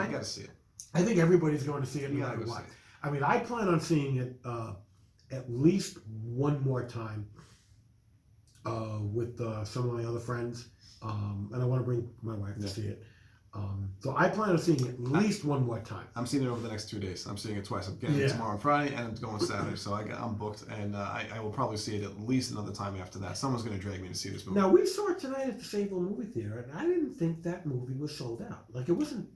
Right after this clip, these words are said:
Speaker 2: I don't think it was sold
Speaker 1: it
Speaker 2: out, but
Speaker 1: was
Speaker 2: it was
Speaker 1: not, it was not
Speaker 2: filled.
Speaker 1: jam-packed like when we went to see, um, I don't know, what we go see? We saw, we saw a movie there recently where it was full.
Speaker 2: Frozen.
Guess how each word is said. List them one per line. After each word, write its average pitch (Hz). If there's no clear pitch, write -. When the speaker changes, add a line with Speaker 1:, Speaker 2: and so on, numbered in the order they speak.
Speaker 2:
I 185
don't 233
think 247
it -
was 170
sold 170
Speaker 1:
it 202
Speaker 2:
out, 208
but -
Speaker 1:
was 170
Speaker 2:
it 185
was 180
Speaker 1:
not, 285
it 202
was 190
not 196
Speaker 2:
filled. -
Speaker 1:
jam-packed 202
like 139
when 147
we 151
went 151
to 143
see, 135
um, 107
I 104
don't 95
know, 82
what 92
we 104
go 101
see? 87
We 143
saw, 147
we 147
saw 160
a -
movie 131
there 110
recently 127
where 101
it -
was -
full. -
Speaker 2:
Frozen. 139